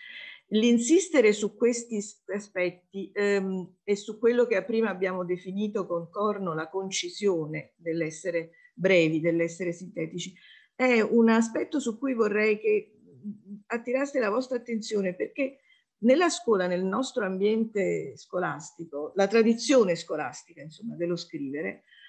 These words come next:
ha gener-, ha generalmente puntato, oggi non so, non credo più tanto come prima, ma insomma ha puntato soprattutto sull'amplificazione, no?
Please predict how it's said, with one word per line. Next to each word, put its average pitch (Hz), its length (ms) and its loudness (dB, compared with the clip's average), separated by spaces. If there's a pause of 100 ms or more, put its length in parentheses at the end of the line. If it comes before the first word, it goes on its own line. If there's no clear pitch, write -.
(220)
ha 254 200 0
gener-, 208 420 0
ha 214 160 -2
generalmente 220 920 4
puntato, 165 600 -6
oggi 196 220 -4
non 170 200 -6
so, 180 200 -2
non 156 120 -6
credo 170 320 0
più - 220 -8
tanto 151 340 -10
come 214 240 0
prima, 233 420 0 (320)
ma 202 80 -2
insomma 220 320 2
ha 220 140 0
puntato 254 400 -2
soprattutto 214 580 4
sull'amplificazione, 180 1600 -2 (240)
no? 202 320 -6